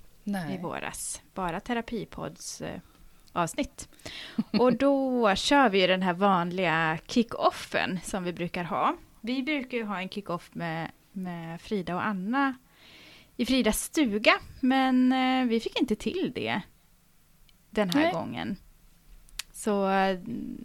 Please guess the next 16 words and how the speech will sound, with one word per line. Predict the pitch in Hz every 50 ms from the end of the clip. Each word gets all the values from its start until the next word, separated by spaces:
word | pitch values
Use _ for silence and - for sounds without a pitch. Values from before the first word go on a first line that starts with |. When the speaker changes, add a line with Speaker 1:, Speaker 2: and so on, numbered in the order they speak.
| - _ _ _ - -
Speaker 2:
ni | - 208 226 247
får | - 415
klara | - 370 339 226 202 214 220
er | 220 214
utan, | 208 196 170 - - - 277 294 285 277 277 277
eh, | 277 269 269 269 269 254 254 - - - - - - - - - - - - - - - - _ - -
den | - - - 175 170 165 170
lilla | 170 180 180 175 175 180 165 - - - - -
insticket | - 254 214 - - 151 - - - - - - - 226 - - 175 185 -
där | 170 120 117
som | - - - 127
vi | - -
brukar | 123 120 110 220 - 214 226
ha. | 214 320 403 - - - - - - - -
Speaker 1:
<laughs> | - - - - - - -
Speaker 2:
Men | 262 269 311 330 339 330 320 339 370